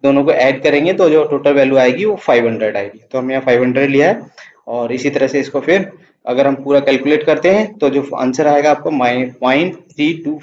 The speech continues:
फ़ाइव एमएम आपका answer आएगा। और इसी को फिर हम, जब हमें correction, हमें दोनों ही readings मिल गई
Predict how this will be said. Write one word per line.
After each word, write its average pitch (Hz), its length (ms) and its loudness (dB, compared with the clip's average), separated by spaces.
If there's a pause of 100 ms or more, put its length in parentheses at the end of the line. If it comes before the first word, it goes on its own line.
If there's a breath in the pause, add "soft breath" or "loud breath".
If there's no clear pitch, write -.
फ़ाइव 147 420 2 (360)
एमएम 127 300 -2
आपका 175 420 -4 (520 soft breath)
answer 117 300 -6
आएगा। 104 240 -14
और 143 360 -2
इसी 185 240 -4
को 202 220 4
फिर 180 300 2
हम, 170 300 2 (320 loud breath)
जब 165 100 2
हमें 165 240 -2
correction, 147 320 0
हमें 165 280 2
दोनों 160 280 4
ही 175 80 2
readings 165 360 0
मिल 165 140 2
गई 170 220 0